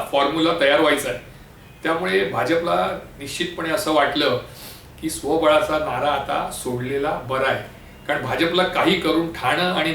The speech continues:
मुंबई, विशेषतः मुंबई आपल्या ताब्यात हवी आहे. ही सोन्याची कोंबडी आहे, भाजप सोडायला तयार नाही.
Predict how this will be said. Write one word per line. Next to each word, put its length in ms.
मुंबई, 340
विशेषतः 420
मुंबई 360
आपल्या 320
ताब्यात 360
हवी 260
आहे. 300
ही 60
सोन्याची 400
कोंबडी 420
आहे, 80
भाजप 300
सोडायला 520
तयार 300
नाही. 360